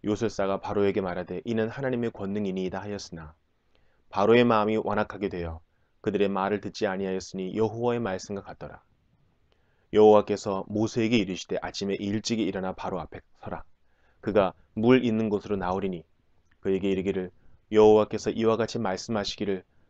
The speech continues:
내 백성을 보내라. 그러면 그들이 나를 섬길 것이니라. 내가 만일 내 백성을 보내지 아니하면 내가 너와 내 신하와 내 백성과 내 집들의 파리떼를 보내리니, 애굽 사람의 집집에 파리떼가 가득할 것이며,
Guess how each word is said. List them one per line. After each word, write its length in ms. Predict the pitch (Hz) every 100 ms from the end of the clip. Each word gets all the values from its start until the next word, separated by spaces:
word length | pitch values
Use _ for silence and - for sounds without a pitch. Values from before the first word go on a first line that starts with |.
| _
내 120 | 101
백성을 360 | 101 107 110 107
보내라. 400 | 98 107 98 92
그러면 400 | - 110 110 107 104 _ _ _
그들이 260 | 127 123 131
나를 240 | 117 117
섬길 300 | 127 120 107
것이니라. 440 | 95 - 82 78 - _ _ _ _ _ _ _ _
내가 280 | 110 113 110
만일 220 | 110 110
내 100 | 107
백성을 340 | 110 - 107
보내지 360 | 104 110 110 143
아니하면 500 | 117 104 95 92 82 - _ _ _ _ _
내가 240 | 107 101
너와 260 | 101 101 101
내 200 | 104 123
신하와 520 | - 123 107 104 104
내 120 | 107
백성과 720 | 113 92 - 98 95 95 92 - _ _
내 160 | 101 98
집들의 400 | - - 98 95
파리떼를 560 | - - 143 143 139 143
보내리니, 560 | - 92 87 85 82 - _ _ _ _ _ _ _ _
애굽 300 | 104 110 107
사람의 320 | 120 110 110
집집에 400 | - - 107 110
파리떼가 460 | - 143 135 127 120
가득할 380 | 117 - 139 120
것이며, 520 | 107 - 90 80